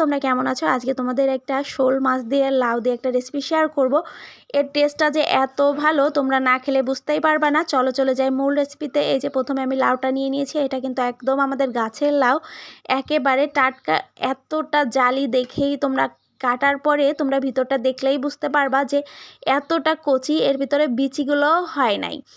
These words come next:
আমার যতটুকু লাগবে আমি ততটুকুই নিয়ে নিয়েছি। এবার এটাকে আমি চার খণ্ড করে নিয়েছি, তারপরে সুন্দর করে খোসাটাকে ছিলে একেবারে জালি, মানে আমি ছুরিটা দেয়া মাত্রই বসে যাচ্ছিল এমন অবস্থা।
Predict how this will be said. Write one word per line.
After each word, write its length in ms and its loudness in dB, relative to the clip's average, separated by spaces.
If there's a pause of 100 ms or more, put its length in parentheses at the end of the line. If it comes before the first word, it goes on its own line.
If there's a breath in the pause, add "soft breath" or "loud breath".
(160 soft breath)
আমার 260 0
যতটুকু 500 -2
লাগবে 420 0
আমি 160 -2
ততটুকুই 560 -2
নিয়ে 200 2
নিয়েছি। 400 0 (420 loud breath)
এবার 240 2
এটাকে 320 0
আমি 160 2
চার 180 2
খণ্ড 260 -2 (120)
করে 180 2
নিয়েছি, 280 -2 (120)
তারপরে 340 2 (240)
সুন্দর 340 0 (100)
করে 180 0
খোসাটাকে 540 -6 (120)
ছিলে 280 0 (560 loud breath)
একেবারে 400 0
জালি, 280 0 (100)
মানে 220 0
আমি 120 0
ছুরিটা 420 0
দেয়া 260 0
মাত্রই 420 0 (100)
বসে 260 -2
যাচ্ছিল 360 -4 (220)
এমন 160 -4 (100)
অবস্থা। 260 -4